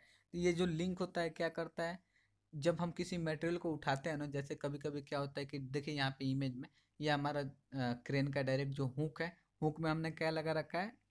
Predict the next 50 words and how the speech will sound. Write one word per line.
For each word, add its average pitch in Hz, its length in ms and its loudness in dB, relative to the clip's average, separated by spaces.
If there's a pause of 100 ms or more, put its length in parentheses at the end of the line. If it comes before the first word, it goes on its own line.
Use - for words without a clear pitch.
(200)
लिंक 151 300 4
लगा 120 240 6
रखा 117 260 0
है, 123 100 0
ठीक 160 140 -2
है। 143 200 -2
यहाँ 139 180 6
पे 143 180 0
कभी-कभी 151 360 0
हम 147 140 -2
लोग 151 160 -4
रिंग 143 220 2
भी 151 200 -4 (180)
यूज 135 240 -2
करते 123 300 -2
हैं, 123 100 0
ठीक 139 160 -6
है, 131 140 -4 (120)
राउंड 127 220 4
शेप 127 240 -4
का 135 100 2
रिंग 127 240 2
है। 156 100 -6 (600)
और 139 140 4
ये 143 140 4
जो 151 140 4
आपका 151 180 4
लिंक 165 340 0
में 175 120 -2
हम 170 180 -2
क्या 160 200 -2
करते 160 260 -4
हैं, 156 80 -4
सीलिंग 165 360 -2
को 170 100 -2
फंसाते 131 480 -2
हैं। 123 100 -2
कभी-कभी 139 580 -4
जैसे 135 260 0
ब्रिडल 131 420 2
टाइप 139 260 2
का 143 80 2
अगर 135 160 2
आपको 127 220 0
लिफ्टिंग 127 380 2
करना 131 300 0
होता 120 240 0
है, 117 60 -2
ठीक 151 220 -6
है, 151 100 -6